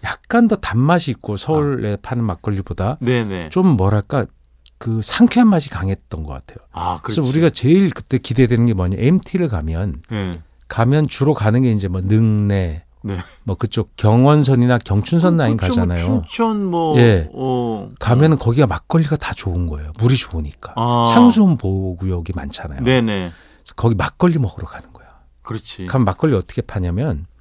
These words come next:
Speaker 1: 그 말통으로 받아서 그
Speaker 2: 네.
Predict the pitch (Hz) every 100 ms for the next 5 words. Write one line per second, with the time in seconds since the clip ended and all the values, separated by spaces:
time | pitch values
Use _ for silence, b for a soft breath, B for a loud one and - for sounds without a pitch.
0 | b b b b b b b _ _ -
1 | 95 87 87 90 87 92 123 160 - 185
2 | 170 - 85 95 101 - 147 151 110 95
3 | 76